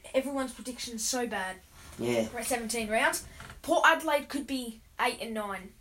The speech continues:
Speaker 1: and come eighth. Like, really?
Speaker 2: Yeah, I know, it's,
Speaker 1: Yeah.
Speaker 2: um,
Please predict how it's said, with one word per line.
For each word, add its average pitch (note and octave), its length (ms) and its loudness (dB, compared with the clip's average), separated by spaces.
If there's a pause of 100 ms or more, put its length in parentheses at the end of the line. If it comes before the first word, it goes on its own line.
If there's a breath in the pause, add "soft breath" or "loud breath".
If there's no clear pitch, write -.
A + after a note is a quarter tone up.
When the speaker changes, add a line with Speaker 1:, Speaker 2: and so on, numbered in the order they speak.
(240)
Speaker 1:
and G#3+ 140 -6
come G3+ 160 -6
eighth. F#3 260 -10 (1600)
Like, A#3 540 0 (800)
really? F4 480 -2 (1400)
Speaker 2:
Yeah, A2 240 0
I - 20 0
know, A2+ 180 2
it's, A2 420 2 (1600 soft breath)
Speaker 1:
Yeah. B2+ 300 8
Speaker 2:
um, A#2 260 0